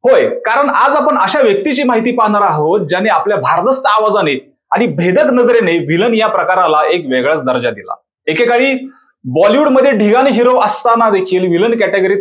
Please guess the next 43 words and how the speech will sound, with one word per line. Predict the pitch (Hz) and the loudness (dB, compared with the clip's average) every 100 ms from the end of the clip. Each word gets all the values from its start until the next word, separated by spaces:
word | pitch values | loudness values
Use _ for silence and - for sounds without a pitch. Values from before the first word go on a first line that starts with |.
| - | -2
फार | 180 | -4
कमी | 180 156 175 | -2 -4 -2
माणसं | 175 160 165 | -2 -2 -4
होती. | 143 160 160 | -4 -4 -2
त्यात | 233 185 | 0 0
अमरीश | 180 233 269 | 0 0 -2
पुरींनी | - 262 254 254 | -2 0 2 2
जे | 226 | 2
काही | 240 240 | 2 0
केलंय | 226 196 190 | 2 0 2
ना, | 147 135 | 0 -2
ते | - - | -4 -2
आजवर | 208 202 - | 0 0 -2
कुणालाच | 160 160 196 | 0 0 0
जमलेलं | 160 127 113 98 | 0 -2 -2 -6
नाही. | 85 _ - | -10 _ -6
त्यांच्या | 233 233 | -4 0
आवाजाने | 254 254 269 285 302 214 | 2 2 0 -2 -2 -4
थरथर | 208 294 311 | -2 -2 -2
कापणारी | 277 262 269 | 0 0 0
माणसं | 254 254 240 247 | 0 -2 -2 0
त्यांच्या | 240 233 | 0 0
अभिनयाने | 185 170 220 233 233 233 | 0 0 0 -2 -4 -4
सुद्धा | 233 233 180 | -2 -2 -4
थरथरायची. | - 135 113 - - - - | -2 -2 -4 -6 -6 -6 -6
यामुळेच | 160 208 240 254 | -2 2 2 2
त्यांना | 247 247 | 0 0
थेट | 240 240 | -2 -2
हॉलिवूडची | 208 156 190 196 214 | -2 -2 -2 -2 -4
फिल्म | 202 185 | -6 -4
ही | 196 | -2
ऑफर | 185 175 175 | -2 -2 -2
झाली | 165 156 | -2 -4
होती. | 139 - _ _ _ _ _ | -8 -16 _ _ _ _ _
डीडीएलजे, | 139 196 233 240 180 160 147 | -4 0 2 2 2 0 0
घातक, | 120 120 139 165 123 123 123 | -2 -4 -2 -2 -2 -6 -2
गदर, | 147 156 127 | 0 2 0
परदेस, | - 143 147 147 131 127 | -2 -4 0 -2 -2 -4
मिस्टर | 127 - 202 | -6 -2 -2
इंडिया | 196 170 185 | 0 0 0
यासारख्या | 185 185 190 190 | 0 0 -2 -2
सिनेमातून | 196 180 202 196 190 196 | -2 -2 0 0 -2 -2
त्यांनी | 190 190 220 214 | -2 -2 -4 -6